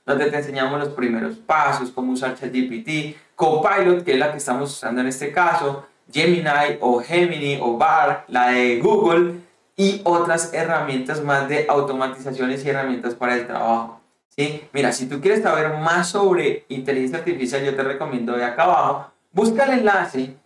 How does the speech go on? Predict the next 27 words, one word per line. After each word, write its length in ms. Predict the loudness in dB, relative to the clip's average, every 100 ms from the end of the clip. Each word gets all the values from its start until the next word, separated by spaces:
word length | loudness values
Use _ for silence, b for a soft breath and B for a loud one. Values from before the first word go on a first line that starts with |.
| _ _ -2
donde 540 | 0 0 0 0 0
vas 240 | 0 2 2
a 80 |
ir 100 | 4
a 60 | 4
ver 160 | 4 2
toda 140 | 2
la 60 | 0
información 440 | -2 -2 -4 -4
de 80 | -4
nuestra 240 | -6 -6
escuela 640 | -8 0 2 4 2 0 -2
y 80 | 0
aprovecha 480 | 0 2 0 0
al 80 | -2
máximo 540 | 0 0 0 0 -6 _
todo 200 | 2 4
lo 120 | 2
que 60 | 0
estamos 260 | -2 -4
entregando 420 | -4 -6 -2 -2
en 60 | -2
la 60 | -6
escuela 360 | -6 -2 -2
de 60 | -2
Forgo 640 | -2 -2 0 4 2 2
Academy. 600 | 0 0 -2 -2 -4 -4